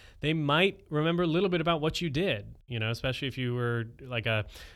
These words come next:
a specialist or something like that, or a, a surgeon, like, they're gonna remember you did surgery. Um, but that's about it. The people that are really going to be impacted by the work that you do and what you,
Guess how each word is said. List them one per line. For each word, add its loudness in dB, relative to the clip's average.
a -2
specialist 4
or -4
something 0
like 0
that, -2
or 0
a, 0
a -2
surgeon, 2
like, 0
they're 2
gonna 2
remember 0
you 2
did 0
surgery. -2
Um, 4
but 4
that's 2
about 4
it. -2
The 2
people 0
that 0
are 0
really 2
going 2
to -4
be 0
impacted 0
by 2
the -2
work -4
that -4
you -2
do -2
and -2
what -2
you, 0